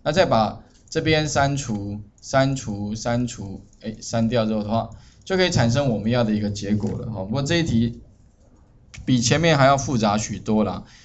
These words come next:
好，我们来一个一个来看好了哈。首先的话呢哈，我们，好，切换过来哈，这边。好，首先的话呢，我们先画一个圆嘛，我刚刚讲哦，圆，这个圆的话呢是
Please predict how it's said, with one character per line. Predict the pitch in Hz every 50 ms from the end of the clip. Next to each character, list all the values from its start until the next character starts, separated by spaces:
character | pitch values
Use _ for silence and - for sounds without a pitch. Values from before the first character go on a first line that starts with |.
| - - _ -
好， | - 131 131
我 | 135 135
们 | 139
来 | 139 143 147
一 | 151 147
个 | 151 139
一 | 135
个 | 120 123
来 | 120 120 120
看 | 113 - 151 123 107 107
好 | 107 110
了 | 110 98
哈。 | 98 95 - - - - - _ -
首 | - - 139 139
先 | 151 196 202
的 | 190 180 180
话 | 185 165 147
呢 | 131 120
哈， | 123 113
我 | 104 107 104
们， | 104 113 117 123 131 135 131 - - - - - - - - - _ _ _ _ _ _ _ _ _ _ _ _ _ - _ _ _ - _ _ _ _ _
好， | - - 107 107
切 | - - 120
换 | 120 127 117 110
过 | 107 110
来 | 101 87
哈， | 95 107 104 101 -
这 | - 113 104
边。 | 110 113 117 117 117 - - - - - - - - - - - _ - - - - - - - - - - - -
好， | - - 143 156 147 - -
首 | - 147 143 143
先 | 190 208 208
的 | 190 175
话 | 180 175 156
呢， | 139 127
我 | 120 113
们 | 113 120 123 120 - - - _ _ _ _ - _ - -
先 | - - - 175 175 180
画 | 170 190 165 143
一 | 123
个 | 120 117
圆 | 107 104 92 95 101
嘛， | 98 98
我 | 95 107
刚 | 110
刚 | 131 139 139
讲 | 135 139 110 90 82
哦， | 107 98 92
圆， | 104 107 110 117 123 135 - -
这 | - 202 190
个 | 180
圆 | 147 131 120 120
的 | 120 120
话 | 139 135 120
呢 | 117 117
是 | 120 127 127 120 107 - -